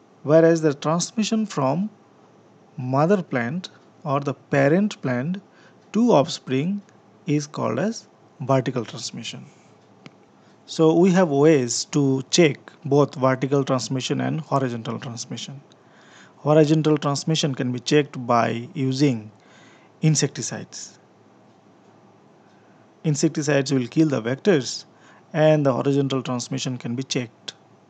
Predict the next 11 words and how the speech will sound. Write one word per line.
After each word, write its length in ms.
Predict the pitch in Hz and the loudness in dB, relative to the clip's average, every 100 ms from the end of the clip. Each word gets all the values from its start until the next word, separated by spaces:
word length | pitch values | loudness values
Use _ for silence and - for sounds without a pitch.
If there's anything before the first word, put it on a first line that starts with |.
| _ | _
prevented. 560 | - 143 139 135 - - - _ _ _ - - - - _ 131 | 2 6 6 4 -2 -10 -14 _ _ _ -20 -20 -20 -20 _ 0
Vertical 420 | 143 151 190 208 | 4 4 6 6
transmission 560 | 175 151 170 156 165 | 4 2 0 0 -2
can 180 | 147 131 | -2 -4
be 100 | 123 | -4
prevented 600 | 117 131 151 175 156 113 | -2 2 2 2 0 0
by 100 | 123 | -2
using 560 | 123 120 127 165 113 113 - _ _ _ _ _ _ _ _ _ _ _ _ _ _ | 0 0 2 0 0 -12 -20 _ _ _ _ _ _ _ _ _ _ _ _ _ _
certified 920 | - - 143 160 180 143 123 131 - - _ | -16 -4 -2 0 0 0 0 -2 -8 -20 _
plant 340 | - 143 135 123 | -2 0 0 -4
materials 680 | 113 120 113 120 180 - | -8 -8 -8 -6 -8 -10